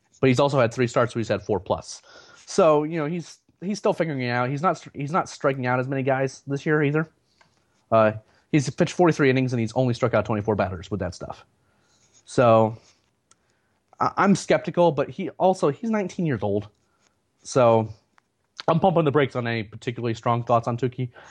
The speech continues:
I don't think he's the, like, one of the top pitchers in the system, but I also think that if he figures it out, he could go from, you know, a middle of the pack prospect to the best prospect in a hurry.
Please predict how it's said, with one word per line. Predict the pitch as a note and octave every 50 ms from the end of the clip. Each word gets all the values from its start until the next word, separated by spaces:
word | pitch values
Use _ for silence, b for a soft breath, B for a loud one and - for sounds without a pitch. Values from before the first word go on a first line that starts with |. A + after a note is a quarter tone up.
| B B
I | - C#3+
don't | D#3+ E3 D3+
think | D3+ D#3 C#3
he's | D#3 D3 B2+ A#2
the, | B2 A#2
like, | A2 A2+
one | C#3 B2+ A2+
of | G#2+
the |
top | - B2+ G#2+ -
pitchers | B2+ - C3 B2 A#2+
in | C3
the | A#2+ A#2
system, | - C3 - - C3 B2+ A#2+
but | G#2+
I | G#2+ A2
also | A2+ A2+ A#2 G#2
think | - A2 G2+ -
that | G#2+ G2
if | G2 F#2+ F#2
he | - A2+
figures | G2 - A#2 G2+ G#2+ G2 F#2
it | G2 G#2
out, | G#2 G2+ G2+ F#2+ - B B B B B B _
he | - C3 C3
could | B2 B2 A2
go | B2+ A2+ G#2+
from, | A2 - A#2 G#2+ G2+ G2 G2 F2+ E2+ E2 _ _ _ _ _ _ _
you | - G#2+
know, | G#2 G2 F2+ E2 E2+
a | G2+
middle | A2 A2 G#2+ G2+
of | F#2
the | F2+
pack | - A2+ F2+ -
prospect | - G#2+ F#2+ F2+ - G2+ F#2+ F2+ -
to | - G2 F#2+ F2+
the | F2+ A2 G2+
best | G#2+ G#2 G2+ -
prospect | - G#2 F#2+ F#2+ - G2 F#2+ - -
in | G2+ F#2
a | F2+
hurry. | F2 - G2 F2+ F2 F#2+ -